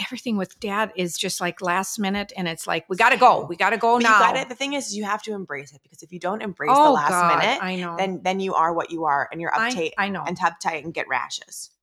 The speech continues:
Speaker 1: No, I won't get rashes, but it's just the thought of,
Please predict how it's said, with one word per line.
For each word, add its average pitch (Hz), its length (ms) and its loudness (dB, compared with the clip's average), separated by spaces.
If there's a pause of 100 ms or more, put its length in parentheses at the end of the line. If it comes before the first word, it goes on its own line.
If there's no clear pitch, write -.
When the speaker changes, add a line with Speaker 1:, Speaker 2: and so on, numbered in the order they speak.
(140)
Speaker 1:
No, 190 220 -2
I 165 100 -2
won't 254 220 2
get - 140 0
rashes, - 680 -2
but 190 260 0 (420)
it's 226 220 0
just 226 400 0
the 214 100 0
thought 208 380 4
of, 180 420 2